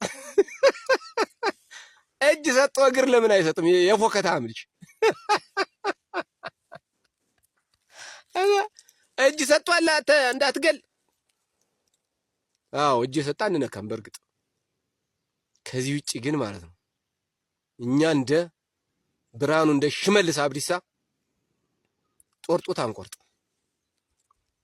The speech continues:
ውጊያ ላይ የተማረኩትን ራሱ ማለት ነው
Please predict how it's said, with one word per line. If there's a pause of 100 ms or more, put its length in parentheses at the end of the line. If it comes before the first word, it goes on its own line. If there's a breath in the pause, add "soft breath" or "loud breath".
(580)
ውጊያ
ላይ
የተማረኩትን
ራሱ
ማለት
ነው